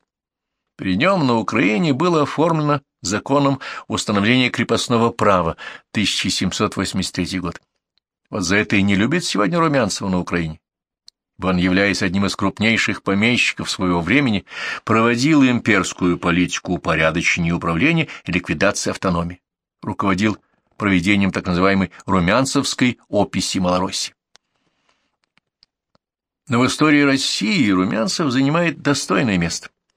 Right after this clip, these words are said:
Одержав безоговорочные победы в русско-турецкой войне тысяча семьсот шестьдесят восьмого, тысяча семьсот семьдесят четвертого годов, он наиболее ярко и полно проявил свой блестящий талант полководца. Наградами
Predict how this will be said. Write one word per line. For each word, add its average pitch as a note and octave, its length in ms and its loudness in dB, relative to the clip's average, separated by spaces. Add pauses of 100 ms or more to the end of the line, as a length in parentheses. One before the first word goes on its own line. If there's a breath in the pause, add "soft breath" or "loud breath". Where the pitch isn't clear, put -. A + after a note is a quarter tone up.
(640)
Одержав G2 540 0
безоговорочные C#3 800 0
победы C3+ 560 0 (420)
в G#2 100 -6
русско-турецкой G#2+ 840 2
войне F#2+ 400 2 (300 loud breath)
тысяча A2+ 420 -2
семьсот G2+ 480 -2
шестьдесят - 340 -2
восьмого, G2+ 580 0 (680)
тысяча - 240 -4
семьсот G2 360 0
семьдесят F#2 300 0
четвертого F2 400 -2
годов, F2 400 -2 (680)
он F2+ 120 -8
наиболее F2+ 420 2
ярко D#3 460 0
и - 20 -2
полно B2 400 0
проявил F#2 380 -2
свой F#2 240 -2
блестящий F2 640 -4
талант A2+ 340 -2
полководца. F#2+ 540 -6 (880)
Наградами A2+ 720 2